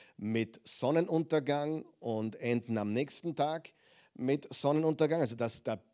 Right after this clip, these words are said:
der Sabbat im Alten Testament wurde gehalten von,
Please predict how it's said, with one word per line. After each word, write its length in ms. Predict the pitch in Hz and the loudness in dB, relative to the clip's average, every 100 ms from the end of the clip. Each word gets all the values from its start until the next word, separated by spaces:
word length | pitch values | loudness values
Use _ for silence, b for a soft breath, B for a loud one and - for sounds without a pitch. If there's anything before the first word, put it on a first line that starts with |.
| _ | _
der 120 | - 98 | -6 -4
Sabbat 480 | - 135 165 156 | 2 2 4 2
im 100 | 127 | 4
Alten 320 | 120 139 139 127 | 4 2 0 -2
Testament 800 | 123 113 113 110 123 185 - - b b - | 0 0 -2 0 2 0 -6 -20 b b -4
wurde 320 | 123 131 117 | 0 2 0
gehalten 680 | 123 104 143 156 170 180 180 b b | 0 2 0 0 -2 -4 -4 b b
von, 540 | - 120 120 117 107 | -2 0 2 -2 -8